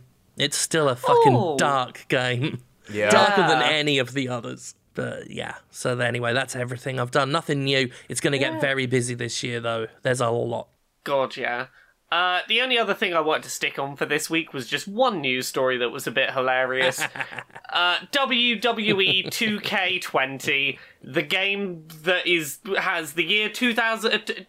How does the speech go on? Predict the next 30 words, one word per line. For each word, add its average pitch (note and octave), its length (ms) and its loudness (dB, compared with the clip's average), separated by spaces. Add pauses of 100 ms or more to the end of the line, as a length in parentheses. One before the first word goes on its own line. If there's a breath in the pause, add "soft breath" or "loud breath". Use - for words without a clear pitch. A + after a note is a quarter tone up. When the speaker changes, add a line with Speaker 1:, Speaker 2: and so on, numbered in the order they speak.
Speaker 2:
two B3+ 180 0
thousand A#3+ 320 0
and A#3+ 100 2
twenty, A3 520 0
twenty G3 320 0
twenty F3+ 420 0
is F3+ 140 2
the F3 100 0
year F3 280 2
on G3 120 2
the G3+ 80 -2
box, D3 560 0 (480 loud breath)
stopped - 600 -2
working F#3 400 0
as E3+ 100 0
soon D#3+ 160 2
as D3+ 100 -4
it - 60 0
became D3+ 280 -4
twenty C3+ 300 -2
twenty. A2+ 380 -2
Speaker 1:
I C3+ 60 2
love B2 240 0
it. A#2+ 180 -4 (120)
What G3 160 4
I G#3 40 2
love G#3 260 0
most F#3+ 280 0
about C3+ 320 -2
that B2+ 280 -4